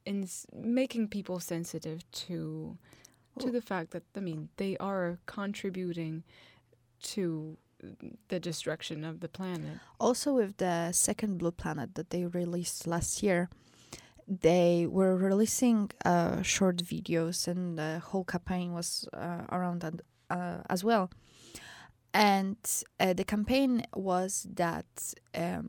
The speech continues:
Speaker 2: there was one scientist from University of somewhere. I'm sorry, I don't remember. And he looked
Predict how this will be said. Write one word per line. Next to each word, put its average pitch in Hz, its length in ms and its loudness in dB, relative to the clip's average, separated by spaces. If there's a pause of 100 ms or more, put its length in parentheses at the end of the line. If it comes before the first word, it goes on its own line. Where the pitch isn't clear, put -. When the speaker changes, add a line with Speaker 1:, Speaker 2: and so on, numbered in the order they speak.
Speaker 2:
there - 340 -2
was 190 140 4
one 185 200 0
scientist 175 600 -2
from 165 300 -4
University - 1080 -6 (540)
of 180 160 2 (220)
somewhere. - 640 0
I'm 190 160 10
sorry, - 320 0
I 175 80 4
don't 165 200 -2
remember. - 320 -10 (800)
And 202 380 4
he - 460 4
looked 208 360 2